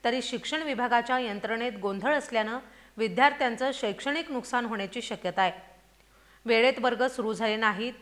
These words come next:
तर अभ्यासक्रमाचा ताण विद्यार्थ्यांवर पडणार आहे, अशी चिंता शिक्षक आणि पालक व्यक्त करतायत.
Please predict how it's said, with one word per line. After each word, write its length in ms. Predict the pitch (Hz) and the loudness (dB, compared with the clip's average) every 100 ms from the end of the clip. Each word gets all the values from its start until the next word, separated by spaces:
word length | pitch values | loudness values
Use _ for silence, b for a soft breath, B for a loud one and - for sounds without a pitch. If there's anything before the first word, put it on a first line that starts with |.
| 226 | 2
तर 120 | 226 | 4
अभ्यासक्रमाचा 800 | 175 156 185 - 262 233 240 254 | 4 2 0 0 0 0 4 2
ताण 300 | 262 214 240 | 4 2 2
विद्यार्थ्यांवर 720 | 208 165 196 247 240 214 226 | -2 -4 -2 0 0 -2 -2
पडणार 360 | 226 196 196 196 | 0 0 2 2
आहे, 160 | 226 - B B B | 0 -2 B B B
अशी 240 | 220 302 | 2 2
चिंता 420 | 294 277 214 240 262 | -2 -2 2 4 4
शिक्षक 420 | 247 - 254 254 254 | -2 -6 -2 -2 0
आणि 160 | 220 | -2
पालक 340 | 233 208 196 233 - | 2 4 4 0 -6
व्यक्त 260 | 185 - 185 | -8 -8 -8
करतायत. 300 | 180 202 | 0 0